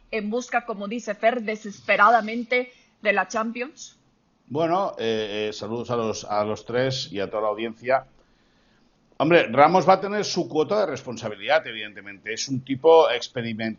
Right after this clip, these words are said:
Speaker 2: eh, co-, co-, experimentadísimo, sabe, sabe lo que es jugar al altísimo nivel, a, a, a, a, rozando siempre la, la presión a lo, a lo, a lo ma-, a lo, a lo máximo. Es decir,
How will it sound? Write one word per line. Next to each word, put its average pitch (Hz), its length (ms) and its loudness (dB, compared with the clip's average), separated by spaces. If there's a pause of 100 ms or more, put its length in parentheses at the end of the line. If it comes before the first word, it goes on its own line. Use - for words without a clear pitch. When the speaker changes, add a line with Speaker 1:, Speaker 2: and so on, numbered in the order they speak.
(120)
Speaker 2:
eh, 101 320 -4
co-, 104 140 -16
co-, 98 180 -16 (100)
experimentadísimo, 110 1040 2
sabe, 139 640 4 (540)
sabe 131 380 -2
lo 117 280 -6
que 131 120 -6
es 123 120 -6
jugar 127 340 -2
al 113 220 0
altísimo 120 580 -8
nivel, 131 460 -2
a, 113 240 -4
a, 110 280 -4
a, 101 360 -6
a, 101 320 -6 (260)
rozando 139 480 -2
siempre 131 520 0
la, 123 260 6
la 117 240 0
presión 127 720 -2 (380)
a 104 100 -10
lo, 113 120 -2
a 110 100 2
lo, 110 240 -2
a 98 100 -2
lo 107 140 -2
ma-, 113 260 -6 (300)
a 110 80 -2
lo, 113 160 -2
a 117 60 4
lo 120 120 4
máximo. 139 420 2
Es 135 120 2
decir, 123 400 -2